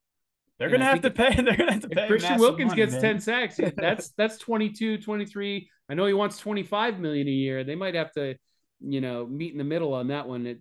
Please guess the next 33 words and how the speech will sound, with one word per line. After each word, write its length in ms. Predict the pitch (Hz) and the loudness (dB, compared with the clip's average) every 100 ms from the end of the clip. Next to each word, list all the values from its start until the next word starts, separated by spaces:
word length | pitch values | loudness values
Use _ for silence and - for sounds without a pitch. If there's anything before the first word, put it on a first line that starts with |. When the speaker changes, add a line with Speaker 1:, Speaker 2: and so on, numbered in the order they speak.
| _ | _
Speaker 2:
twenty-three 400 | 147 139 135 135 | -6 -6 -4 -6
or 60 | |
twenty-four, 600 | 120 135 127 120 139 147 | -6 -8 -8 -6 -4 -4
but 180 | 120 117 | -4 -10
he, 260 | 123 175 214 | -8 -6 -6
he's 300 | 160 214 214 | -2 -4 -2
coming 240 | 240 240 | -4 -2
out 180 | 254 262 | -2 -2
there. 160 | - 165 | 0 2
He's 200 | 165 180 | 0 -4
trying 180 | 196 196 | -4 -4
to 120 | 160 | -2
earn 160 | 175 196 | -2 0
that 180 | 202 196 | -2 -2
paycheck, 460 | 208 233 139 - | -4 -2 -6 -6
and, 220 | 127 127 123 _ _ _ | -6 -6 -8 _ _ _
and, 320 | 139 143 147 139 | -4 -2 -2 0
uh, 220 | 139 135 131 | 0 0 -2
you 140 | 139 | -4
know, 120 | 135 | -2
you 140 | 135 131 | -4 -2
gotta 160 | 147 | 0
give 140 | 147 160 | -2 -4
him 100 | 143 | -4
credit 280 | 170 180 | -2 -4
for 80 | - | -4
that. 260 | 156 175 139 | -2 -2 0
Zach 220 | 151 175 | 0 0
Sieler 400 | - 196 196 190 | -2 -2 0 0
also 420 | 156 170 180 185 | 0 0 0 -2
had 160 | 170 170 | -2 -2
a 60 | 175 | -4
sack. 400 | - 175 180 | -2 -2 -2